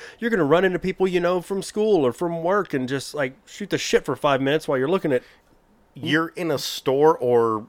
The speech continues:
Speaker 2: an arcade or this or that, and so guess what? You're there with probably fairly like-minded people already.
Speaker 1: Yeah.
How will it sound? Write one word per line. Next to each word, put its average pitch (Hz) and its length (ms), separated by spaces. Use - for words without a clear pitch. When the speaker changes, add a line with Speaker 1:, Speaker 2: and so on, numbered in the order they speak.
Speaker 2:
an 110 120
arcade 165 540
or 104 220
this 120 200
or 113 60
that, 151 300
and 123 140
so 127 140
guess - 180
what? 156 260
You're 123 320
there 147 260
with 110 180
probably 190 440
fairly 120 380
like-minded 107 540
people - 260
already. 92 460
Speaker 1:
Yeah. 95 200